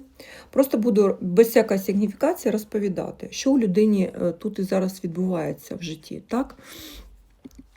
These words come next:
Ми поні-, повинні розуміти, що це з-, р-, розклад загальний, одна пози-,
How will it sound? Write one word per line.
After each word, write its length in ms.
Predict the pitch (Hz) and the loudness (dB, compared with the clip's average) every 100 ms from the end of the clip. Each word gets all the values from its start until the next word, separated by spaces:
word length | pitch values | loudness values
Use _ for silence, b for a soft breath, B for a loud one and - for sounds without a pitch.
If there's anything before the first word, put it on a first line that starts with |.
| 156 | 2
Ми 180 | 196 196 | 4 4
поні-, 300 | 190 190 185 | 4 4 4
повинні 340 | 190 214 185 | 6 6 6
розуміти, 460 | 185 208 247 320 220 | 4 4 4 2 -4
що 160 | - - | -6 -6
це 180 | 196 | -4
з-, 100 | 190 - | -4 -2
р-, 140 | 185 190 | -4 -2
розклад 520 | 175 180 185 - 175 | -2 0 -2 -2 -2
загальний, 400 | 180 185 240 254 | 0 0 2 2
одна 300 | 175 175 190 | 0 0 -2
пози-, 400 | 190 175 185 277 | 0 -2 2 2